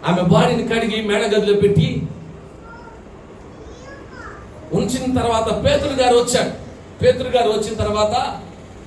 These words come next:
జరిగిన సంగతులు ఏంటో తెలుసా? ప్రియమైన దేవుని బిడ్డలారా, చాలా మంది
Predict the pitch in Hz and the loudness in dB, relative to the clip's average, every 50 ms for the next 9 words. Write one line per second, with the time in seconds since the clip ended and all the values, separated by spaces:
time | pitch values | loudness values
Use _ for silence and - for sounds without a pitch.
0 | - - - - 180 202 214 254 262 254 240 - 247 240 247 262 254 - 233 233 | -18 -18 -6 -2 2 2 4 4 2 0 -2 -2 -4 -2 0 0 0 0 0 0
1 | 233 233 226 214 220 226 226 185 175 175 175 170 156 - - - - - - - | -2 -2 -2 -2 -2 -2 -2 -4 -4 -4 -4 -4 -6 -8 -12 -16 -18 -20 -20 -20
2 | - - - - - - - - - 202 233 247 247 247 247 247 240 233 226 226 | -20 -20 -20 -20 -20 -20 -12 -4 0 0 2 2 0 -2 -2 -2 -2 -2 -2 -2
3 | 220 202 190 - - - - - - - - - - - - - - - - - | -2 -2 -2 -2 -2 -4 -8 -12 -16 -20 -20 -20 -20 -20 -20 -20 -20 -20 -20 -20
4 | - - - - - - 233 262 277 285 - 277 277 277 269 269 247 196 - - | -20 -14 -8 -4 -2 0 0 2 2 0 0 0 -2 -2 -2 -2 -4 -4 -4 -6
5 | - | -8